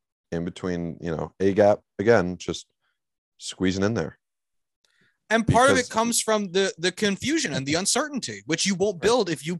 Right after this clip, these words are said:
Speaker 2: play it the normal way. Conservative is also predictable.
Speaker 1: Absolutely. Conservatives, a hundred percent predictable. And predictability is just the,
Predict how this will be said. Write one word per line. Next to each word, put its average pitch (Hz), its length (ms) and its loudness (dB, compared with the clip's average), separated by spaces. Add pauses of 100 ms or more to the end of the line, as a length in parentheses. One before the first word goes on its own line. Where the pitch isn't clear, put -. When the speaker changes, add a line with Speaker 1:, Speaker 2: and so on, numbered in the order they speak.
Speaker 2:
play 147 260 -2
it 165 200 -2
the 151 140 -4
normal 151 340 -2
way. 208 180 2
Conservative 175 720 -4 (160)
is 147 160 -2
also 165 380 -2
predictable. - 500 -8 (1160)
Speaker 1:
Absolutely. 78 540 -10 (320)
Conservatives, 85 600 0
a 76 60 -4
hundred 82 300 -6
percent 76 320 -10
predictable. - 520 -14 (840)
And 80 140 -6 (180)
predictability 82 720 0
is 76 460 -6 (280)
just - 380 -6
the, 73 360 -6